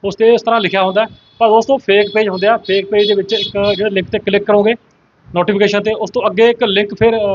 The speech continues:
ਆਉਂਦਾ ਗਾ ਕਲਿੱਕ ਕਰਨ ਵਾਸਤੇ। ਜੇ ਕਲਿੱਕ ਕਰਦਾ ਤਾਂ ਤੁਹਾਡਾ ਅਕਾਊਂਟ ਹੈਕ। ਤਾਂ ਇਸ ਤਰ੍ਹਾਂ ਦੀਆਂ ਬਹੁਤ ਸਾਰੀਆਂ ਠੱਗੀਆਂ ਚੱਲਦੀਆਂ ਨੇ। ਇਹ ਤਾਂ ਪੰਤਾਲੀ ਸੌ ਰੁਪਏ ਦੀ ਠੱਗੀ ਸੀ, ਪਰ ਬਹੁਤ ਸਾਰੀਆਂ ਇਹੋ ਜਿਹੀਆਂ ਠੱਗੀਆਂ, ਲੱਖਾਂ ਦੀਆਂ ਠੱਗੀਆਂ ਲੋਕਾਂ ਨਾਲ ਹੋ ਚੁੱਕੀਆਂ ਨੇ।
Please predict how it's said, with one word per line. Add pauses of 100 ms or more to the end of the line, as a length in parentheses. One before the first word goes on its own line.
(340)
ਆਉਂਦਾ
ਗਾ
ਕਲਿੱਕ
ਕਰਨ
ਵਾਸਤੇ।
ਜੇ
ਕਲਿੱਕ
ਕਰਦਾ
ਤਾਂ
ਤੁਹਾਡਾ
ਅਕਾਊਂਟ (420)
ਹੈਕ। (600)
ਤਾਂ
ਇਸ
ਤਰ੍ਹਾਂ
ਦੀਆਂ
ਬਹੁਤ
ਸਾਰੀਆਂ
ਠੱਗੀਆਂ
ਚੱਲਦੀਆਂ
ਨੇ। (400)
ਇਹ
ਤਾਂ
ਪੰਤਾਲੀ
ਸੌ
ਰੁਪਏ
ਦੀ
ਠੱਗੀ
ਸੀ, (380)
ਪਰ
ਬਹੁਤ
ਸਾਰੀਆਂ
ਇਹੋ
ਜਿਹੀਆਂ
ਠੱਗੀਆਂ,
ਲੱਖਾਂ
ਦੀਆਂ
ਠੱਗੀਆਂ
ਲੋਕਾਂ
ਨਾਲ
ਹੋ
ਚੁੱਕੀਆਂ
ਨੇ।